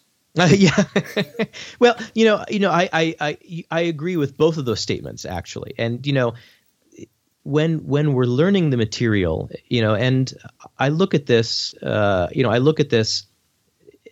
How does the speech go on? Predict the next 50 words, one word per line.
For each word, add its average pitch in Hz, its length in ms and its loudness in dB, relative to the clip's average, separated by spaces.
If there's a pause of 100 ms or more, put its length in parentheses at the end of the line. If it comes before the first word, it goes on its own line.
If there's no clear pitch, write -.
to 120 80 -2
some 156 200 0
extent 120 340 -2
as 107 160 -2
a 107 60 0
way 107 220 2
of 104 100 -2
learning 101 580 0
any 123 200 2
kind 95 240 -2
of 85 100 -6
material. 82 640 -4 (480)
Um, 92 380 2
you 113 60 0
know, 98 80 2
as, 110 200 0
as 110 180 0
I 107 60 2
mentioned 104 360 0
to 104 100 -2
you - 20 2
before 92 280 -4
we 90 100 0
started 92 460 -2
the, 82 440 0
bes-, - 200 -6
before - 340 -4
we 85 80 2
started, 82 420 0 (220)
uh, 87 100 -2
recording, 90 580 2 (380)
you 123 80 -4
know, 113 100 2
one 135 200 4
of, 135 200 0
I, 113 400 2
I'm 117 200 2
a 101 40 0
graduate 104 380 2
of 92 140 0
Oberlin 104 360 0
Conservatory, 92 680 -2
so 95 160 0
I 95 100 4
was, 87 360 0 (100)
uh, 80 200 -4 (120)
one 104 240 2
of 98 80 0
my 90 140 2
early, 90 600 2